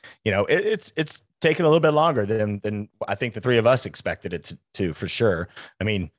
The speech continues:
I'm, I'm feeling like, you know, Bitcoin's really not gonna get down to where the three of us think it's gonna go until September. You know, that, that's, that's where my mindset is right now. Now, it could happen quicker than that. Timing's the hardest thing to predict in the market. Um, but, you know,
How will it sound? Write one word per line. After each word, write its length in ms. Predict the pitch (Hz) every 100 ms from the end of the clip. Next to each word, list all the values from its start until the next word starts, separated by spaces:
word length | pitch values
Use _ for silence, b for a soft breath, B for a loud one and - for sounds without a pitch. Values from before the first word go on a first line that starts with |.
| _ _
I'm, 140 | 113 123
I'm 220 | 110 147
feeling 300 | 131 131 113
like, 260 | 110 104 - _ -
you 80 |
know, 100 | 98 87
Bitcoin's 400 | 131 - 110 113
really 120 | 113
not 160 | 107
gonna 140 | 107 101
get 140 | 101
down 180 | - 104
to 80 | 101
where 200 | 104 101
the 100 | 92
three 180 | 123 110
of 80 |
us 160 | 117 123
think 160 | 110 95
it's 120 | -
gonna 160 | 95
go 180 | 90 98
until 240 | 95 98 95
September. 580 | 87 - 123 107 69 - _ _ _ -
You 60 | 92
know, 100 | 85
that, 220 | 127 -
that's, 220 | 135 - -
that's 180 | 127 120
where 100 | 107
my 180 | 127
mindset 420 | 120 110 101 110 95
is 160 | 90
right 200 | 101 87
now. 300 | 107 107 85
Now, 320 | 92 101 98 b b -
it 120 | 101
could 160 | 131
happen 500 | 127 123 127 113 107 -
quicker 220 | 147 143
than 140 | 147 143
that. 220 | 156 -
Timing's 360 | 123 110 113 107
the 100 | 104
hardest 240 | 110 98
thing 140 | 117
to 60 | 101
predict 340 | 98 101 123
in 60 | 104
the 60 | 202
market. 420 | 196 120 180 - _ _ _
Um, 460 | 101 98 95 90 90
but, 280 | - 92 - _ _ _ _
you 60 | 98
know, 160 | 85